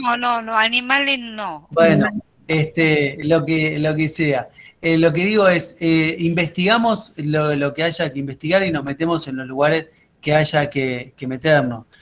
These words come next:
Speaker 2: Eh, habrá que evaluar en ese caso en concreto, en función de estas situaciones,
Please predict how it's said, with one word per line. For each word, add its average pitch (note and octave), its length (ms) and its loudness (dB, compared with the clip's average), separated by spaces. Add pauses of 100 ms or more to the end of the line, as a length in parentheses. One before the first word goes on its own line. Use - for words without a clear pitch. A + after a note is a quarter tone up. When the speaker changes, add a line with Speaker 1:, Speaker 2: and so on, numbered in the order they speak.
(180)
Speaker 2:
Eh, D#3 540 2 (680)
habrá C#3+ 360 0
que F3 100 -2
evaluar E3 640 4
en D3 160 -2
ese D3 240 0
caso E3 420 0
en C3+ 80 -8
concreto, F3 760 -6
en C#3 160 -6
función D3 420 -4
de D#3 100 0
estas D3+ 360 0
situaciones, G3+ 880 -2